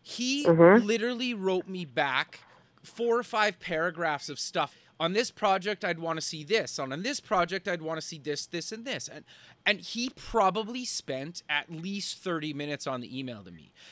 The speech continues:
Speaker 1: And I was just blown away because obviously these people are busy,
Speaker 2: Right.
Speaker 1: right? Like, who am I? But so it, it
Speaker 2: Right.
Speaker 1: sounds like I have a sim-, I have, and I have a number of those stories where I've reached out to somebody
Speaker 2: Yes.
Speaker 1: and they write back, and, and, and it's not like a two-second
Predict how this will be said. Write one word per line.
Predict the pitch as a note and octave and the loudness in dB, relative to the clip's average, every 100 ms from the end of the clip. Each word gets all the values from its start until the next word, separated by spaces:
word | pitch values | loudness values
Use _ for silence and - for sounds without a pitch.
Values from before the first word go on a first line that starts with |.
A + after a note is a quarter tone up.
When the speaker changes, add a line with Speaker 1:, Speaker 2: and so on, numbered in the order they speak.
| - | 2
Speaker 1:
And | F#3+ G#3+ | 4 6
I | G#3 B3+ | 6 6
was | C#4+ - | 4 -4
just | A#3+ C#3 | -4 -6
blown | B2 D#3+ F#3 G3 G3 | -6 -2 2 2 2
away | F#3 D#3+ G3 D#3+ | 0 2 2 2
because | C3+ G3 E3+ - - - | -2 -6 -6 -8 -20 -6
obviously | C#4 B3+ - | -4 -4 -6
these | A3+ A#3+ | -6 -8
people | C#4+ C4+ | -8 -6
are | C#4+ | -4
busy, | C4 E3+ | 0 4
Speaker 2:
Right. | D#3+ D3+ | 6 4
Speaker 1:
right? | D#3+ G#3 F3+ | 4 2 0
Like, | G3 - - F#3+ | -2 -4 -16 -10
who | B3 C4+ | -4 0
am | A3+ | 2
I? | G#3+ A#3+ A3+ A2 G#2 - D3 F3 | 4 6 4 0 -10 -18 -16 0
But | G#3+ - - - - _ _ - G3 | 2 2 -4 -20 -20 _ _ -12 -4
so | - B3 | 2 2
it, | A#3 F#3+ | 2 10
it | |
Speaker 2:
Right. | G3 E3+ | 12 12
Speaker 1:
sounds | B3+ C#4 C4 | 10 8 4
like | - | 4
I | G3+ | 6
have | G#3+ | 6
a | G#3 | 4
sim-, | - - G#3+ - | 0 0 0 4
I | G#3 | 4
have, | A#3 | 6
and | G#3+ G#3 | 4 6
I | G#3 | 6
have | A3 | 6
a | G3+ | 6
number | F3+ F3+ A3+ G3+ C#3+ | 6 8 8 6 6
of | B2+ | 4
those | D3 C3+ | 0 0
stories | - D3+ C#3+ C#3+ | 0 0 0 0
where | D3 | 0
I've | C#3+ E3 | -2 -2
reached | F#3+ G3+ | -4 -2
out | F#3 | -2
to | |
somebody | F3 F#3 D#3 D3 - - - | 0 -2 -4 -6 -8 -16 2
Speaker 2:
Yes. | F#3 E3 | 6 6
Speaker 1:
and | F#3+ | 8
they | G3+ | 8
write | G3+ F3+ | 8 6
back, | G#3+ G#3+ - | 8 10 10
and, | G3+ G3+ - | 6 2 2
and, | G#3+ - | 0 2
and | A3 | 2
it's | G#3+ - | 2 4
not | B3 B3 | 6 6
like | B3+ | 4
a | G#3 | 2
two-second | - - G#3 - A3 - G3 F#3 | 0 0 2 6 8 8 4 2